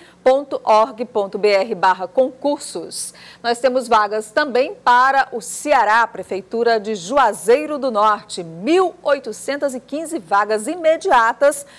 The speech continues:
para todos os níveis de escolaridade e mais cinco mil e quatrocentas e oitenta e nove vagas para a formação de cadastro de reserva. Bom concurso esse, hein?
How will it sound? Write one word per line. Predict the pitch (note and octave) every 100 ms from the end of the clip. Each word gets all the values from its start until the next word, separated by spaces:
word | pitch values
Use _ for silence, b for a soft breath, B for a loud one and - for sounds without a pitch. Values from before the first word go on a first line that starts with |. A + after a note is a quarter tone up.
| B B
para | A#3 B3
todos | B3 - B3+ C4+ D4 D4+ D4+
os | D4+
níveis | C#4+ A3+ A#3 A#3+ B3 F#3
de | G3
escolaridade | A3 - A3+ G#3+ G#3 F#3 G#3 G#3+ D#3+ E3+ B B
e | B3+
mais | B3 B3 A#3+
cinco | - - C#4+ E4+ E4
mil | C#4 G#3+ B3+
e | D#4+
quatrocentas | - G3+ A#3+ B3 A3+ A3+ G#3
e |
oitenta | F#3 F#3+ G3
e |
nove | F#3 F3 A#3
vagas | A3 F#3 F#3+ B3 -
para | G#3 -
a | -
formação | C4+ A#3+ B3 G3
de | G#3+
cadastro | B3+ A3 F#3 B3+ C#4 C#4
de |
reserva. | E4 F#4 D#4 G3+ D#4+ A3
Bom | E3+ F3+ A3
concurso | - A#4 B3 C4 - G#3+
esse, | A3+ - G#3+
hein? | A#3